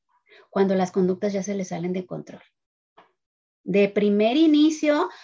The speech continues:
cuando a, a partir a lo mejor del grito, del regaño y de, de la amenaza o de la explosión,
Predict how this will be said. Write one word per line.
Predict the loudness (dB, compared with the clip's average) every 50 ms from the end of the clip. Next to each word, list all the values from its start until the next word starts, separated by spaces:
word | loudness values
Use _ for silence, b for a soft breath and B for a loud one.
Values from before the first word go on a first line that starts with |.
| B B
cuando | B 2 4 4 6 4 2 2 2 2 2
a, | 2 0 -2 _ -4
a | -4 -4 -2
partir | -2 -2 -2 -4 -4 -6 -4 -2 -2
a | 0
lo | 0 0
mejor | -2 -2 -2 -2 -2 0
del | -2 -2 -2 -2
grito, | -2 -2 -2 -2 -2 -2 -2
del | -2 -2 -4 -6
regaño | -6 -6 -6 -6 -4 -4 -2 0 0 -2
y | -2
de, | -2 -2 -2 0 0 -2 -2
de | -2 -4
la | -4 -2 -4
amenaza | -4 -4 -4 -4 -2 -2 -2 -4 -4 -4 -2 -2 -2
o | -2 -4 -4
de | -6 -6
la | -4 -4 -6
explosión, | -8 -8 -10 -10 -10 -10 -8 -4 0 0 2 2 0 -2